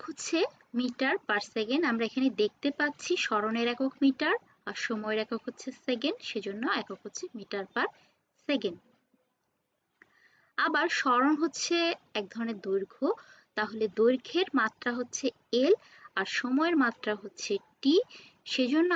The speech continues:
আমরা গড় বেগের মাত্রা বলতে পারি এল টি ইনভার্স ওয়ান। এখানে সময়টা নিচে আছে, সেজন্য এখানে টি ইনভার্স ওয়ান।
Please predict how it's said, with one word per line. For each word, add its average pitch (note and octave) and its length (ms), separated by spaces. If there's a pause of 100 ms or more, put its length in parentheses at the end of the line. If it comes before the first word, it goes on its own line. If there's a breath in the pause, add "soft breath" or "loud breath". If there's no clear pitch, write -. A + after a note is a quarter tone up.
আমরা A3+ 160 (180)
গড় G3+ 240
বেগের C4 280 (100)
মাত্রা G3 300 (120)
বলতে G3 260 (100)
পারি A3+ 220 (560)
এল A3 300 (340)
টি A#3 120 (240)
ইনভার্স B3 380 (260)
ওয়ান। F3+ 220 (380 soft breath)
এখানে D#4 220 (120)
সময়টা A#3+ 340 (100)
নিচে B3+ 220 (100)
আছে, D4 140 (140)
সেজন্য G3+ 340
এখানে A#3 200 (160)
টি A#3 100 (260)
ইনভার্স A3+ 400 (380)
ওয়ান। E3 180